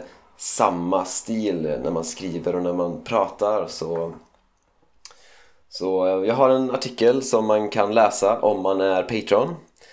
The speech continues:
Eh, och om man vill bli patron så, så kan du, eh, gå in på min hemsida swedishlinguist punkt com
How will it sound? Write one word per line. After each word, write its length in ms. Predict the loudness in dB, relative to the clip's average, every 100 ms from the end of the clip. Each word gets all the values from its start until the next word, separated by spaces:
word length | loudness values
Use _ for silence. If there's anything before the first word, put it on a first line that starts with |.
| -20 _ _
Eh, 240 | 2 4 6
och 100 | 4
om 80 | 6
man 180 | 6
vill 160 | 4 0
bli 160 | -2 -2
patron 520 | 0 0 0 0 -2
så, 400 | -2 0 0 -2 -6 -14 -12
så 540 | -6 -2 -2 -2 -2 -4
kan 200 | -4 -2
du, 420 | -2 -2 -2 -2
eh, 60 | -4
gå 160 | -4
in 220 | -2 -4 -6
på 320 | -6 -4 -2
min 180 | -4 -4
hemsida 600 | -4 -4 -2 -2 -2 -6
swedishlinguist 800 | -8 -6 -4 -4 -6 -4 -6 -6
punkt 220 | -8 -10
com 340 | -2 0 0